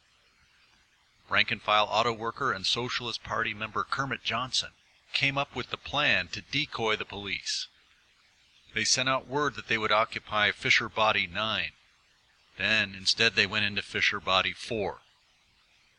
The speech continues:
His wife, Genora Dollinger, was a revolutionary socialist who organized the workers' wives into the Armed Women's Emergency Brigade,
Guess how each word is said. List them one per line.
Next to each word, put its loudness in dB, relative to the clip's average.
His -6
wife, 0
Genora 0
Dollinger, 0
was -4
a -4
revolutionary 0
socialist -4
who -4
organized -2
the -4
workers' -6
wives 2
into -6
the -4
Armed 2
Women's 0
Emergency 0
Brigade, -4